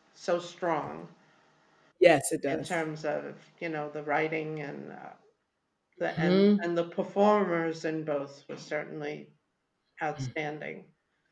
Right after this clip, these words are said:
Speaker 1: So I've spent more time here in California than I have in New York, so I've not seen a great deal of theater.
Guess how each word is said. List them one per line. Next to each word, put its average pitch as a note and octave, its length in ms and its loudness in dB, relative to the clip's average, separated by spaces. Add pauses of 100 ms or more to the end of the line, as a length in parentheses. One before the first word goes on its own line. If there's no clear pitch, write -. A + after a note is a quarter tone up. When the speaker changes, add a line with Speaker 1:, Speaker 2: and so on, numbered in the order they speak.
(1500)
Speaker 1:
So G#3 80 4
I've G#3+ 240 4
spent E4+ 420 0
more C#4 240 6
time B3+ 500 6
here A#3 500 4
in F#3+ 200 -2
California G3+ 720 0
than E3+ 220 -2
I E3+ 100 -2
have F#3+ 300 0
in F3+ 100 -4
New E3+ 80 -2
York, E3+ 400 -2
so E3+ 220 -4
I've F3 260 -2
not A#3+ 300 0
seen A#3+ 320 -4
a F3 40 -4
great F3+ 360 -8
deal F3+ 320 -4 (1300)
of E3 200 -6
theater. F3+ 420 -2